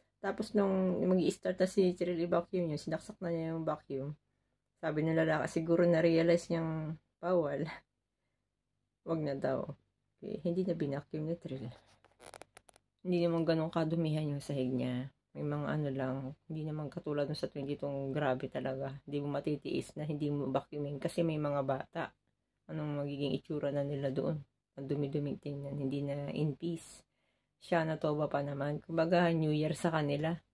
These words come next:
Puro sila kalat. <laughs> Yun, yun ang, ano, naging karanasan ko kahapon. Tapos, nung hapon na parang hinang-hina ako, mas parang,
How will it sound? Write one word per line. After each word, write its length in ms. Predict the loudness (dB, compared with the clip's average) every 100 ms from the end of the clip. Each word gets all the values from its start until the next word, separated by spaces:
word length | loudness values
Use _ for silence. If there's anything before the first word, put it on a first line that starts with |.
| _
Puro 240 | -6 -6 0
sila 240 | 2 2
kalat. 560 | 6 6 6 0 -2 -4
<laughs> 220 | -12 -12 _ _ _ _ _ _ _ _ _ -20 _ _ -18 -18 -18 -18 -16 -16 -18 -20 _ _ _ _ _ -4
Yun, 480 | 4 6 6 6 4
yun 240 | 4 6
ang, 400 | 6 4 4 4
ano, 480 | 6 8 10 10 8 4 -2
naging 320 | 0 0 0
karanasan 560 | 2 4 4 2 0 0
ko 80 |
kahapon. 960 | -2 0 0 -2 -4 -4 -4 -2 -4 -6 -8 _ _ _ _ _ _ _ _ -2
Tapos, 560 | 0 2 2 0 2
nung 240 | 4 6 6
hapon 320 | 6 4 2
na 80 | 4
parang 240 | 4 6
hinang-hina 720 | 6 6 6 4 4 4 0
ako, 400 | -2 -4 -4 -4 -8 _ -8
mas 320 | -6 -6 -6
parang, 720 | 0 2 4 2 0 -4 -6